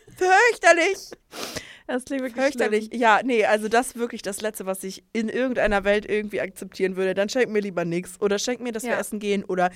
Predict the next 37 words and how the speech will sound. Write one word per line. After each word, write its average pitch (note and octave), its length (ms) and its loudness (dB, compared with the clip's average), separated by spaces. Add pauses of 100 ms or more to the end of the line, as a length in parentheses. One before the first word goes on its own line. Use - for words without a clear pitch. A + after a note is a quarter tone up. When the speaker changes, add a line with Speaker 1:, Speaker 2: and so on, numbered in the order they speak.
(140)
Speaker 2:
Ja. A#3+ 100 -2
Speaker 1:
dass A3+ 140 -2
wir F#4+ 60 -2
einen E4+ 40 -4
Spaziergang E4 460 -4
machen. A3 180 -4
Muss C4+ 140 -4
ja D#4 80 0
nicht C#4+ 120 -10
mal B3+ 120 -4
Geld C4 340 0
kosten. D#3+ 640 -6 (140)
Speaker 2:
Ja. A#3+ 220 -6 (200)
Speaker 1:
Zeit C#4 500 4 (360)
ist A#3+ 200 -4
eines C4+ 300 2
der A#3 160 0
wertvollsten C#4+ 640 0
Geschenke, B3+ 420 -6
was A3 160 -6
es - 140 -16
gibt C#4 200 -6
aus F#3 180 -4
meiner F3+ 260 -4
Sicht. F#3 240 -8
Und G3+ 180 -4
die A#3+ 60 -4
Speaker 2:
Ja. A3+ 60 0
Speaker 1:
meiste B3+ 360 0
Zeit, C#4+ 300 -6
die C4+ 40 -8
man A3 140 -4
miteinander F3 340 -6
verbringt, A3 360 -8
kostet - 400 -12
kein G#3+ 260 -6
Geld. D3 420 -10